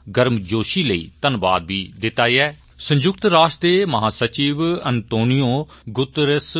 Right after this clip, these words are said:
होरें मेद जाहिर कीती ऐ जे प्रधानमंत्री नरेंद्र मोदी हुंदी यूक्रेन यात्रा उत्थे जारी संघर्ष गी खत्म करने च मददगार साबत होग। महासचिव हुंदे प्रवक्ता स्टीफन दुजारिक होरें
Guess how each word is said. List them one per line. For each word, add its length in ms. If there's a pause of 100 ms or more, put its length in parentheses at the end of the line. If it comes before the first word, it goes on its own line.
(180)
होरें 280
मेद 320
जाहिर 280
कीती 400
ऐ 260
जे 140
प्रधानमंत्री 800 (100)
नरेंद्र 400
मोदी 360
हुंदी 340
यूक्रेन 480
यात्रा 480 (180)
उत्थे 400
जारी 400
संघर्ष 500
गी 240
खत्म 340
करने 340
च 160
मददगार 560
साबत 380
होग। 280 (400)
महासचिव 500
हुंदे 400
प्रवक्ता 680
स्टीफन 520 (460)
दुजारिक 720
होरें 440